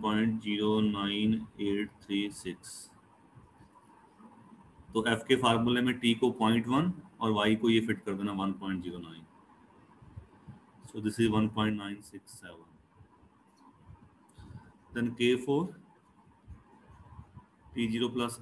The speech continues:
h, वाई ज़ीरो plus के थ्री,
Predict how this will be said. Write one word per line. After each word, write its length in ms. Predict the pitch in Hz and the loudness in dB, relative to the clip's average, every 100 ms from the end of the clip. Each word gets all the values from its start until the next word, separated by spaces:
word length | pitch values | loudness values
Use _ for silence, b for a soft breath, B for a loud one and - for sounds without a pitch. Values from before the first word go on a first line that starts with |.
| 104 | -6
h, 320 | 123 - - - - - - - - - - - - - | -6 -8 -16 -18 -20 -20 -20 -20 -20 -20 -20 -20 -12 -6
वाई 220 | 104 107 | -4 -2
ज़ीरो 200 | 110 113 | 0 -2
plus 280 | 117 143 156 - - - - _ - - - | -2 -6 -8 -14 -18 -20 -20 _ -20 -20 -16
के 200 | - 104 98 | -6 -4 -4
थ्री, 140 | 101 | -6